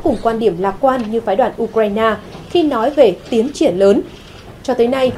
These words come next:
chưa hề có tiến triển trong các vấn đề có tầm quan trọng về mặt nguyên tắc mà Nga đưa ra",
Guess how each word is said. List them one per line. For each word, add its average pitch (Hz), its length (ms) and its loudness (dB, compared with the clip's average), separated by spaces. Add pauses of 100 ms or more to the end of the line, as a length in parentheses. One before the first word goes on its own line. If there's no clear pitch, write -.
(240)
chưa 370 180 6
hề 262 260 4
có 220 340 -2
tiến 269 180 -2
triển 277 240 2 (120)
trong 233 140 -4
các 330 200 0
vấn 220 140 0
đề 233 260 6
có 190 140 4
tầm 233 220 2
quan 226 200 0
trọng 226 220 2 (280)
về 262 180 4
mặt 254 180 0
nguyên 311 200 0
tắc 370 280 -2
mà 226 140 0
Nga 233 200 -2
đưa 254 120 2
ra", 247 280 2